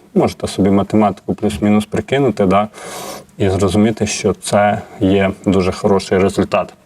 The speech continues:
Е, незважаючи на те, що російські служби кричать, що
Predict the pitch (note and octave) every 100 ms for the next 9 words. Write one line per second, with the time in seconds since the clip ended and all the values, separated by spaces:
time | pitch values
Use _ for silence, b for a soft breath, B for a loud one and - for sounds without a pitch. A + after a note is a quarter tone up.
0 | _ _ _ _ _ - - - B B
1 | B B B B B B - - A#2+ A#2
2 | A#2 B B B B B B B B B
3 | B B _ - A2+ E3+ F3+ E3+ E3 D3+
4 | D3+ D3 - D3 - - A#2 A2+ G#2+ B
5 | B B B - A2 A#2+ - C#3 C3 -
6 | - A2+ G#2+ G#2 - - - - - _
7 | - - - - - - - C#3 C#3 A#2+
8 | G#2 G2 A2 A2 B2+ A2 - G#2